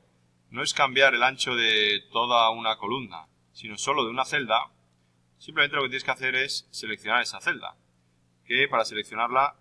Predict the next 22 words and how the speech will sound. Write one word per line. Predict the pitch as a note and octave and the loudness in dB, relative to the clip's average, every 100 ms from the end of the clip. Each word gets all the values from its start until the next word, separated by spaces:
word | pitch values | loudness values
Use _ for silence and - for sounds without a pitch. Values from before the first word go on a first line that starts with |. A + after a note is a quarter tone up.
| _ | _
tú | B2+ | -18
te | B2 | -10
colocas | A#2 A#2+ G#2 F#2+ | -4 -2 -4 -6
dentro | A2+ A#2 A#2+ | -10 -8 -6
de | A2+ | 2
la | A2+ A2 | 4 4
celda, | A2 C3+ B2+ D3 - _ _ _ _ _ _ _ | 2 -6 -2 -4 -4 _ _ _ _ _ _ _
aparece | A#2+ A2+ A#2+ C3 | -8 -2 -2 0
una | A#2 | -2
flecha | - B2+ C3 | -2 -6 -4
negra, | C3+ C3+ D3 - _ - | -2 -2 -4 -6 _ -20
haces | A#2 A#2+ | -18 -14
un | A#2+ | -16
clic | A#2 C#3 D3 _ | -8 -8 -8 _
y | A#2+ | -16
se | - | -14
selecciona | G#2+ G2 B2+ A#2+ | -14 -12 -8 -6
solo | - D3 E3 F#3 - _ | -4 -4 -4 -8 -14 _
esa | - A2+ | -20 -12
celda. | A2 F2 F2 _ _ _ _ _ _ _ _ _ _ _ _ _ _ _ _ _ _ _ | -12 -12 -20 _ _ _ _ _ _ _ _ _ _ _ _ _ _ _ _ _ _ _
Entonces | _ _ - | _ _ -6
coges | A#2 B2 D3 E3 - | -4 -4 -8 -8 -12